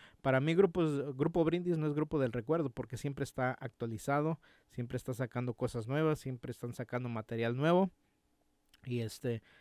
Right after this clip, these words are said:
eh, para mí, pues, no, no, no es grupo del recuerdo. Más que nada es un grupo que está todavía vigente y, y está actualizado.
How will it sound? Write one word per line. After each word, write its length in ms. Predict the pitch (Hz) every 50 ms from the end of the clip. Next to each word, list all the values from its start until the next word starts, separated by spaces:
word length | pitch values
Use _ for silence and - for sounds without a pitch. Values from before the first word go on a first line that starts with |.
| _ _ _ _ _ -
eh, 320 | 120 120 113 113 113 110 -
para 200 | - 117 113 110
mí, 140 | 117 123 127
pues, 220 | - - 120 113
no, 140 | 117 113 113
no, 200 | 113 113 110 110
no 120 | 110 110 110
es 100 | 107 107
grupo 260 | - 123 107 - 120
del 100 | 107 95
recuerdo. 440 | 95 90 - - 107 101 101 98 101
Más 260 | 107 104 104 107 -
que 80 | - 120
nada 160 | 113 110 117
es 140 | 113 - -
un 80 | 120
grupo 400 | 110 117 117 107 - - 127 - _ _ _ _ _ _ _ _ _
que 120 | _ 127
está 460 | 117 - - - 123 131 127 120 - _ _ _ _ _ _ _
todavía 420 | 151 160 160 151 143 143 139 143 143
vigente 560 | 139 131 - - 139 131 135 - - 160 156
y, 600 | - - 120 117 113 101 - 104 107 104 101 90
y 60 | 90
está 180 | 107 - - 123
actualizado. 600 | 113 - - 123 120 113 104 - 113 110 117 120